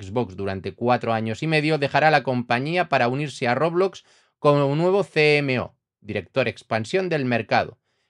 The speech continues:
y su último día será el treinta de junio". O lo que es lo mismo, este hombre se ha ido a otra compañía a tener un cargo superior. Y probablemente no,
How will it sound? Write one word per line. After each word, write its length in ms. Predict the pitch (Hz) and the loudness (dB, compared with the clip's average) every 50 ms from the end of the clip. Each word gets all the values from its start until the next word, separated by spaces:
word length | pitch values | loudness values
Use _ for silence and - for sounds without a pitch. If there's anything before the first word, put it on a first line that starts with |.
| _ _ _ | _ _ _
y 140 | - 151 | -8 -4
su 120 | 135 - 170 | 0 2 2
último 340 | 196 208 196 202 190 180 175 | 2 2 0 0 0 2 2
día 200 | 185 208 220 196 | 2 2 0 0
será 240 | - 160 151 151 | 0 0 2 2
el 100 | 156 147 | 2 2
treinta 380 | 123 - 131 127 127 120 - 113 | 0 0 -2 0 0 0 0 0
de 100 | 107 95 | 0 -2
junio". 400 | - - - 71 58 55 52 - _ _ _ _ _ _ _ _ _ _ _ _ _ _ _ | -6 -10 -12 -14 -14 -16 -20 -20 _ _ _ _ _ _ _ _ _ _ _ _ _ _ _
O 100 | - 90 | -12 -10
lo 80 | 92 92 | -8 -8
que 80 | 95 | -6
es 60 | 107 104 | -6 -4
lo 120 | 120 110 | -4 -6
mismo, 320 | 92 78 71 - - - - _ _ _ | -6 -8 -12 -16 -20 -20 -20 _ _ _
este 300 | - 131 131 - 135 127 | -12 -10 -6 -4 -4 -2
hombre 220 | 117 110 95 95 | -2 -4 -6 -8
se 120 | 87 - 123 | -6 -4 -2
ha 40 | 123 | -2
ido 180 | 123 107 101 | -2 -2 -2
a 60 | 98 | -2
otra 240 | 104 104 - 127 - | -2 -2 -2 -2 0
compañía 600 | 117 143 139 147 151 165 185 190 190 214 233 - _ _ _ _ _ _ _ _ _ _ _ _ _ _ | 0 0 2 2 4 4 4 4 4 2 0 -4 _ _ _ _ _ _ _ _ _ _ _ _ _ _
a 100 | - 95 | -10 -10
tener 260 | - 104 110 123 135 | -8 -6 -4 -2 -2
un 140 | 143 135 120 | -2 -2 0
cargo 340 | 123 135 135 131 143 165 165 | 2 4 4 4 2 0 -2
superior. 720 | 160 - 139 131 120 - 101 95 101 98 87 78 - _ _ _ _ _ _ _ _ _ _ _ _ _ _ _ _ _ _ | -2 -2 -2 -2 -2 -2 -4 -4 -4 -4 -6 -8 -10 _ _ _ _ _ _ _ _ _ _ _ _ _ _ _ _ _ _
Y 100 | - 120 | -10 -8
probablemente 640 | - 113 104 95 101 110 120 110 110 110 95 110 123 | -6 -4 -4 -2 -2 -4 -4 -4 -6 -6 -4 -2 -2
no, 260 | 165 160 98 - | -2 -2 -4 -6